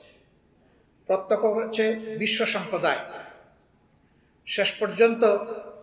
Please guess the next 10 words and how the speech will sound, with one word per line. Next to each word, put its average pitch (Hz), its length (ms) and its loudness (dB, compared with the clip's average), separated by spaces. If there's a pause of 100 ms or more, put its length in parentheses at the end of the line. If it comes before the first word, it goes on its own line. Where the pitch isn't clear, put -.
(680)
তাদের 196 260 4
শাসন 208 560 0 (1040)
বাংলাদেশের 185 720 0
জনগণকে 190 500 -2
অতিষ্ঠ 190 400 0
করে 175 220 -2
তুলেছিল 151 480 -8 (1600)
এবং 208 320 4
এর 226 380 8
লক্ষ্যবস্তুতে 226 720 4